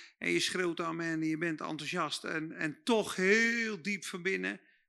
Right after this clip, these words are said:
hè, zit er toch een stukje, eh,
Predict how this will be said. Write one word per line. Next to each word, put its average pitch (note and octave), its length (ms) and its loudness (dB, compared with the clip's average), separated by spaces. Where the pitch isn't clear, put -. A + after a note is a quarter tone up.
hè, G3 220 2
zit G3+ 240 0
er F3+ 80 -10
toch F#3+ 200 -6
een D#3 60 -8
stukje, F3 520 -4
eh, E2 760 -6